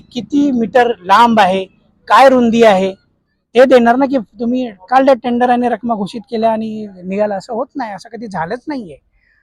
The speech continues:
सरळ सरळ भ्रष्टाचाराला चालना देणारी ही लोक सत्तेमध्ये बसलेली आहेत, त्याचं हे उदाहरण आहे. आणि हा पैसा जो आहे ना ह्यांच्या खिशातून नाही आहे, सर्वसामान्य जनतेने घरपट्टी भरलेल्या आहेत. ज्यांनी घरपट्टी नाही भरल्या त्यांचे घर सील करायला हे कोणी कमी नाही केलेलं आहे.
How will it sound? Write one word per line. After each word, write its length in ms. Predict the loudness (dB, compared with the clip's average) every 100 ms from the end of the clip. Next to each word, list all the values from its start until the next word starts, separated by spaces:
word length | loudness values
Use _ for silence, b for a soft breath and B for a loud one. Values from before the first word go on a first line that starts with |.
| _
सरळ 300 | -6 -2 -2
सरळ 260 | -4 -6 -8
भ्रष्टाचाराला 720 | -8 -12 -12 -10 -8 -8 -8
चालना 360 | -10 -10 -10 -8
देणारी 400 | -8 -8 -8 -10 -10
ही 200 | -12 -10
लोक 220 | -10 -12 -16
सत्तेमध्ये 520 | -18 -16 -12 -12 -12
बसलेली 480 | -14 -16 -14 -12 -10
आहेत, 220 | -8 -10 -14 _ _ _
त्याचं 220 | -12 -10 -8
हे 80 | -8
उदाहरण 420 | -2 0 2 0
आहे. 220 | -4 -6 -10 b b b
आणि 160 | -10 -8
हा 60 | -10
पैसा 280 | -12 -10 -10
जो 120 | -4
आहे 180 | -4 -2
ना 80 | -4
ह्यांच्या 280 | -6 -8 -12
खिशातून 440 | -12 -14 -12 -12
नाही 200 | -12 -12
आहे, 200 | -16 _ _ _ _ _ _ _ _ _ _ _ _ -14
सर्वसामान्य 640 | -8 -6 -4 -6 -6 -6
जनतेने 380 | -6 -6 -6 -8
घरपट्टी 440 | -8 -10 -12 -16 -12
भरलेल्या 440 | -10 -8 -4 -4
आहेत. 120 | -4
ज्यांनी 200 | -6 -6
घरपट्टी 360 | -6 -8 -10 -12
नाही 200 | -8 -6
भरल्या 240 | -6 -6
त्यांचे 280 | -8 -10 -20
घर 240 | -8 -6 -6
सील 300 | -6 -8 -4 2
करायला 300 | 4 4 4
हे 60 |
कोणी 160 | 2 -2
कमी 280 | 0 2 2
नाही 140 | 0
केलेलं 320 | 0 0 2
आहे. 160 | 0